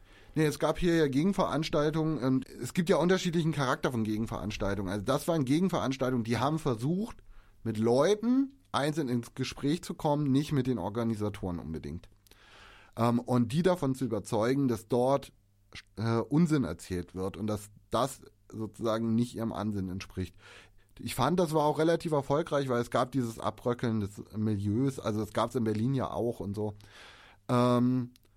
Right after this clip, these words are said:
eine Intervention im Sinne von einer Beteiligung finde ich grundsätzlich falsch. Und wenn jetzt Montagabend Jürgen Elsässer kommt,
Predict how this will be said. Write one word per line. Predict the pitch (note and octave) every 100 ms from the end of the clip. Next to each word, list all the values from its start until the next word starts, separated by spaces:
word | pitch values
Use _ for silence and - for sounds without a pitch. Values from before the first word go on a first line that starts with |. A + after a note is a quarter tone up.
| - _ _
eine | A#2 C3+
Intervention | D3 D3 B2 A2+ E3 G#3
im | F3
Sinne | C#3 C#3
von | C3 B2
einer | G#2+
Beteiligung | G2+ G#2 A#2+ D3 C3+
finde | B2+ A#2
ich |
grundsätzlich | - G2 G2 F#2 -
falsch. | - F2 E2 D#2+ - _ - _ - _
Und | C#3 E3 A3 - - - - - -
wenn | C3+
jetzt | C3 B2+ - -
Montagabend | A2+ B2 C3 - - F#2+ B2+
Jürgen | B2 A#2 A2+
Elsässer | E2+ B2 C#3+ D3
kommt, | C#3 - C3+ D#3+ D#3 -